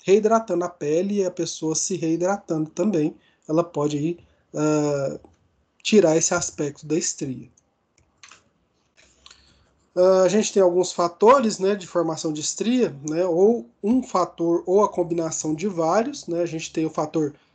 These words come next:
infeccioso, tá? A gente tem a liberação da toxina estriatoxina.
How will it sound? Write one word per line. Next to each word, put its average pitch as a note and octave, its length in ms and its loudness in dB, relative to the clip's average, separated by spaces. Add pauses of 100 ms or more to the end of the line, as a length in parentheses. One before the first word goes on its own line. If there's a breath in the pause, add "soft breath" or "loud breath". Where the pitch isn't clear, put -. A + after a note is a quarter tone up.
(200 soft breath)
infeccioso, G3 1200 0 (400)
tá? E3+ 260 -8 (840)
A F#3 120 0
gente E3 260 0
tem F#3 100 0
a F3 40 4
liberação F3+ 760 2 (260 soft breath)
da E3 180 -4
toxina A#3+ 960 -2
estriatoxina. G3+ 1300 -4